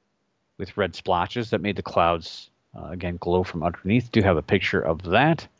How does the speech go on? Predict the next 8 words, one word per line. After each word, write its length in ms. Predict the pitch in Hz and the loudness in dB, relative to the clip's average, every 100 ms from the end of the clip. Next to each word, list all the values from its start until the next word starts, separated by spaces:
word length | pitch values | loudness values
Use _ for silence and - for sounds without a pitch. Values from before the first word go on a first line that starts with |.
| _ _ _ _ _ _ _ _ | _ _ _ _ _ _ _ _
If 60 | _ | _
you've 140 | 95 | -12
not 240 | 90 104 107 | -2 0 0
seen 220 | - 101 | 0 0
it, 160 | 95 - | 0 -4
it's 140 | - | -14
pretty 260 | - - 135 | -6 -2 -2
cool. 420 | - 104 85 78 | 0 0 0 -2